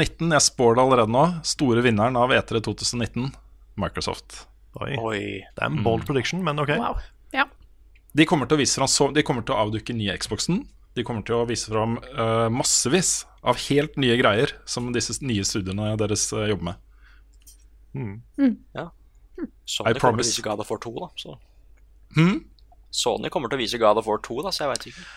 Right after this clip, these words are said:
Speaker 1: Ja da, men, eh, <laughs> de får liksom den der, den der story-arken er riktig, da. For at hvis de nå, hvis Microsoft overbeviser med en hel haug med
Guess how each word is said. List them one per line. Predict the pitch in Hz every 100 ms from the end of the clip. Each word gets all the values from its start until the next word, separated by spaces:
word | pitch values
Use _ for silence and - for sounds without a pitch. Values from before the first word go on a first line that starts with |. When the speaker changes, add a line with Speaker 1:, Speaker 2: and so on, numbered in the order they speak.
| - -
Speaker 1:
Ja | 123
da, | 120 120
men, | 120 113
eh, | 110 104 101 - 311 - - - - - - - - - 104
<laughs> |
de | 147
får | - 135
liksom | 139 147
den | 135 127
der, | 123 131
den | 131 131
der | 127 123 123 123 123 123 127
story-arken | - - 107 - 101 - 139 135
er | 123
riktig, | - - 131
da. | - _
For | 123 117
at | 113 -
hvis | 127 113 -
de | 123
nå, | 127 123 135
hvis | 127 -
Microsoft | 110 113 - 123 - - - - -
overbeviser | 135 101 107 107 131
med | 120
en |
hel | 120
haug | 107
med | 113 120 127